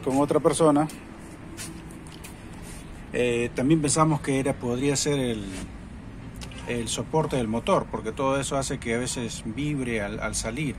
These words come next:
Eh, sin embargo, revisando, notamos que el palier un poquito que zamaqueaba. Estamos en el lado del conductor. Eh, pero cuando nosotros giramos el timón,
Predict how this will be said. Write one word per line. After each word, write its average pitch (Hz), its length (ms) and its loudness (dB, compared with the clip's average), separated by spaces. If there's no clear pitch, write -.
Eh, 107 440 -2
sin 160 220 2
embargo, 143 500 4
revisando, 131 760 4
notamos 135 600 2
que 131 440 2
el 123 180 0
palier 147 640 2
un 147 160 0
poquito 143 440 -2
que 117 280 0
zamaqueaba. 113 680 4
Estamos 117 460 -2
en 113 80 -2
el 107 80 -2
lado 117 160 6
del 113 100 0
conductor. 107 460 0
Eh, 120 340 4
pero 190 440 12
cuando 123 300 8
nosotros 143 440 2
giramos 143 420 4
el 123 160 0
timón, 139 400 2